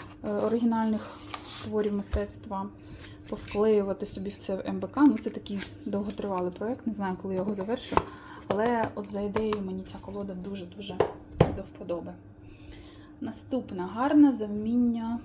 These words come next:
дивувати. За вміння дивувати я обирала колоду, теж цієї колоди вже немає у вільному доступі. Це Карма Таро.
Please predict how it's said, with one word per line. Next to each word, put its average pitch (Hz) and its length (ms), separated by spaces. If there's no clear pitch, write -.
дивувати. 196 720
За 208 60
вміння 240 360
дивувати 214 760
я 262 440
обирала 226 880
колоду, 214 560
теж - 460
цієї 208 280
колоди 208 380
вже 202 180
немає 233 560
у 202 280
вільному 196 640
доступі. 196 580
Це 254 480
Карма 226 400
Таро. 185 400